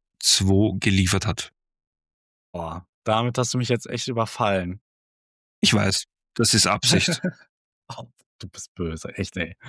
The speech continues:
Speaker 2: Gute Frage. Ich schwanke so ein bisschen zwischen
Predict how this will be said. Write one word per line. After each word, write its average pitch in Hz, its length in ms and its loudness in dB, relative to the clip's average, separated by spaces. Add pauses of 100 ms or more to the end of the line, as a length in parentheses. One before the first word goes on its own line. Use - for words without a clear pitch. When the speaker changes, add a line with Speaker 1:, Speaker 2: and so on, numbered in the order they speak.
(520)
Speaker 2:
Gute 117 260 4
Frage. 87 460 2 (300)
Ich - 180 -8 (500)
schwanke 147 600 0
so 139 100 0
ein 131 140 -2 (120)
bisschen 165 680 0 (580)
zwischen 131 680 -2